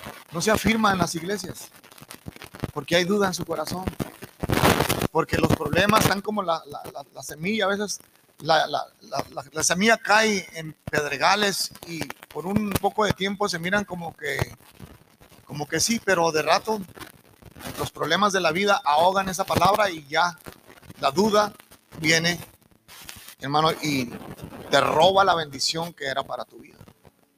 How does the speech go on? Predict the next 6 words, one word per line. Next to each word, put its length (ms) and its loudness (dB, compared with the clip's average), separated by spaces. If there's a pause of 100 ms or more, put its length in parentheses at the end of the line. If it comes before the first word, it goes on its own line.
(800)
Entonces, 400 6
en 100 6
este 280 6
tiempo, 360 2
hermano, 300 2
queremos 680 0